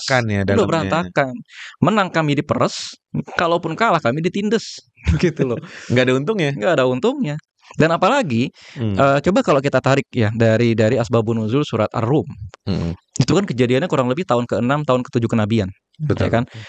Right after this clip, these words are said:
Speaker 2: Otomatis kalau dihitung sejak, sejak saat itu sampai
Speaker 1: Hmm.
Speaker 2: dengan Abu Ubaidah itu mau menghancurkan daerah Romawi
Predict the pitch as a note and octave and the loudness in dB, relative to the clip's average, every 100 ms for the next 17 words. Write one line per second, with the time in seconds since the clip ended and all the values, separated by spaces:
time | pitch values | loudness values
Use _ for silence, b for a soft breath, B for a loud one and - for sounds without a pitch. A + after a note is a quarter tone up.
0 | B B A2 A2 A#2 G#3 A#2+ A#2 - G#2+ | B B 0 2 0 0 0 -2 -2 0
1 | A2 A2+ A#2 B2+ A#2 G#2+ G#2+ _ _ _ | 0 -2 -2 -4 -2 -2 -4 _ _ _
2 | _ _ - - - A2+ A#2+ G#2 A2 C3+ | _ _ -20 -4 0 2 2 2 0 0
3 | C3+ A#2 _ - A2+ B2 A#2 A#2+ A2 A2+ | -2 -2 _ -2 0 2 0 0 0 0
4 | A2+ A#2 A2+ A#2+ A#2 A2+ A2+ A2+ A2 A2+ | 2 2 2 2 2 2 2 0 0 -2
5 | A2 A2+ A2 A2 G#2+ A#2+ G#2+ A2 A#2+ | 0 0 0 0 0 -2 -2 0 -2